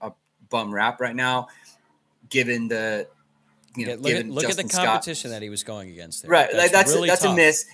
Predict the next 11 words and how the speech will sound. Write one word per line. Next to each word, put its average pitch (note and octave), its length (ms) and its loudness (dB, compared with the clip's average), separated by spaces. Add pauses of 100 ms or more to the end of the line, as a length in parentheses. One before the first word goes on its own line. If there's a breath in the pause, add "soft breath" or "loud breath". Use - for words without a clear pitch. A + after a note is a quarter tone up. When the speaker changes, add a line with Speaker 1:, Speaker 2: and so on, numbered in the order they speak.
Speaker 1:
and, F#3 200 4
and, G3+ 220 4
and F#3 200 4
especially F#3+ 600 2
not E3+ 220 2
just D#3+ 200 -6
that, A#2+ 320 2 (220)
but B2+ 400 2 (560)
this F#3 240 4
is D#3+ 160 -2
where C#3+ 540 4